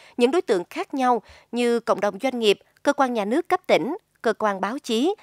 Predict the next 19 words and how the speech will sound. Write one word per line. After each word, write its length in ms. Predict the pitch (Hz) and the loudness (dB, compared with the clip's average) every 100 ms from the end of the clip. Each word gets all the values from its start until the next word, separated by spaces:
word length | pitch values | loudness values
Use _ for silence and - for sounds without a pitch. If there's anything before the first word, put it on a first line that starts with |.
| - - | -14 -10
hay 160 | - 254 | -4 -2
các 200 | 415 277 | -2 -4
nhà 220 | 208 180 | 0 0
tài 220 | - 190 - | 0 -6 0
trợ 300 | 196 165 - _ | 4 4 4 _
đã 120 | 185 185 | -2 0
có 120 | 262 | 0
những 220 | 311 202 | -2 -4
phản 300 | - 190 202 | -2 -2 -2
hồi 320 | - 196 175 170 | -2 2 2 2
tiếp 100 | 320 254 | -4 -4
nhận 300 | 226 165 135 | -2 0 -2
khác 300 | - 339 247 | -6 -8 -4
nhau. 260 | 214 196 - _ _ _ - | -2 -2 -6 _ _ _ -2
Nhưng 140 | 294 | 0
lúc 120 | 359 | 2
đó, 320 | 247 226 330 440 - | 2 2 -2 -8 -4
dường 220 | 247 214 | -2 0
như 200 | 247 | -2